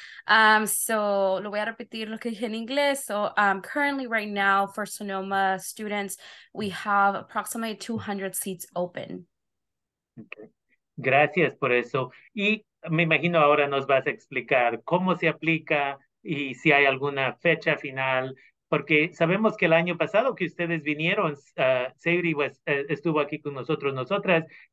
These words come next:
Speaker 2: inmediatamente la gente empezó a llamarnos, "¿Dónde aplico? ¿Dónde aplico?". Y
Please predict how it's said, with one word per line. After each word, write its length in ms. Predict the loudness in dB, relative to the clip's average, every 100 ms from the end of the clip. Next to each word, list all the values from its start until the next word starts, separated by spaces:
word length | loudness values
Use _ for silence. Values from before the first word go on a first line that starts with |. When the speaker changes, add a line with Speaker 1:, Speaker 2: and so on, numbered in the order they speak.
| 2
Speaker 2:
inmediatamente 880 | 4 4 4 2 2 2 0 0 0
la 120 | 0
gente 300 | -2 -2 -2
empezó 420 | -2 -4 -2 -2
a 60 | 0
llamarnos, 640 | 0 2 0 0 -4 -6 -16 _ _
"¿Dónde 300 | 0 2 2
aplico? 400 | 2 0 2 0
¿Dónde 240 | 0 0
aplico?". 580 | -2 -2 -4 -2 -4 -4 _ _
Y 360 | -2 2 2